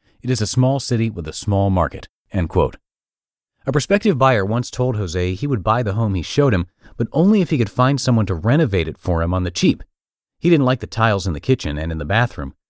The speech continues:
but Jose knew no one he could refer to. Quote, "I remember looking for days, asking all the other brokers in the company, but no one knew any business doing that,"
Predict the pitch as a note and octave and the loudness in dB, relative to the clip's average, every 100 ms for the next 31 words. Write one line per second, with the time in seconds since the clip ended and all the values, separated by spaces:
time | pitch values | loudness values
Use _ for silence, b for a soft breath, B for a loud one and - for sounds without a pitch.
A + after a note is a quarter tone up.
0 | _ _ G#2+ C#3+ C3 C#3+ G2+ G2+ A#2 G2 | _ _ -2 -2 4 4 4 4 4 4
1 | G#2 D#3 G2+ D2+ F2+ F2 F2+ - D#3+ - | 2 2 0 -2 -6 -6 -2 0 0 0
2 | D#2+ - _ _ _ _ - G2+ - - | -6 -8 _ _ _ _ 2 2 2 -10
3 | _ _ _ _ _ _ - C3+ D3 E3+ | _ _ _ _ _ _ 0 2 2 2
4 | C3+ C3+ B2+ G2 F2 C#2+ E2 A#2 D#2 C#2 | 0 2 2 2 -2 -4 -4 -2 -4 -8
5 | - - A#2+ - G#2+ F#2 C3+ C3 A2 A2+ | -10 -8 -6 0 0 2 2 2 2 2
6 | F2+ A2 G#2 F#2+ E2+ D2+ A2+ G#2+ D2+ D2 | 2 0 0 0 -2 2 0 2 -4 -4
7 | F2 - A2 F#3 D3+ A2 C#3+ A#2 A2+ D#2+ | -6 0 0 2 4 6 6 6 4 2
8 | C3 A2 - B2 D3 D2+ A#1+ | 2 0 2 2 4 2 -4